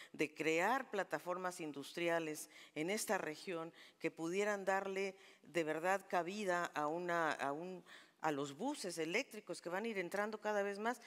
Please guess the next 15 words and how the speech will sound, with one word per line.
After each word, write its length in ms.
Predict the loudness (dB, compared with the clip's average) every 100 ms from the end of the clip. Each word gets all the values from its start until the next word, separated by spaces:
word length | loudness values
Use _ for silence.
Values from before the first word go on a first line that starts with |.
| -20 -14
y 80 | -6
que 80 |
están 240 | -2 0 0
llegando 420 | 2 2 0 0
de 220 | -2 -2
China. 460 | -2 0 0 0 -2
Yo 200 | -2 -2
creo 180 | -4 -4
que 120 | -8
nosotros 400 | -6 -6 -6 -4
deberíamos 480 | -2 0 -2 -2 -2
producirlos 720 | -2 -2 -2 -6 -6 -4 -2
en 100 | 2
la 100 | 2
región. 440 | 2 0 0 0